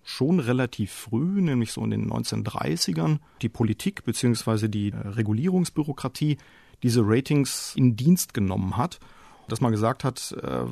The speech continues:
das, was wir Banken erlauben und verbieten oder anderen Finanzdienstleistern, machen wir unter anderem von Ratings abhängig. Und an der Stelle musste man dann mal sagen, wessen Ratings dafür eigentlich eine Rolle spielen dürfen. Und, äh,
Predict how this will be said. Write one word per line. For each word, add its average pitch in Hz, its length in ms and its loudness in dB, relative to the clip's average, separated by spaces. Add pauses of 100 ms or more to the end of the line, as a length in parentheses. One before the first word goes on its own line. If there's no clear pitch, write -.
das, 120 300 -2
was 117 160 -4
wir 110 160 0
Banken 113 320 -2
erlauben 147 460 0
und 127 160 0
verbieten 135 520 0
oder - 260 -2
anderen 135 260 0
Finanzdienstleistern, 120 920 -4
machen 120 240 -2
wir 110 120 2
unter 175 280 2
anderem 117 280 0
von 110 200 -4
Ratings 113 300 -4
abhängig. 127 460 -2 (520)
Und 107 120 2
an 110 100 4
der 147 140 4
Stelle 156 400 2
musste 139 260 0
man 135 140 6
dann 127 120 6
mal 113 200 4
sagen, 135 560 0
wessen 143 380 2
Ratings 104 420 0
dafür - 420 -2
eigentlich 131 400 -4
eine 123 120 0
Rolle 123 200 -2
spielen 104 380 -4
dürfen. 107 340 -4 (600)
Und, 117 480 4
äh, 113 420 -2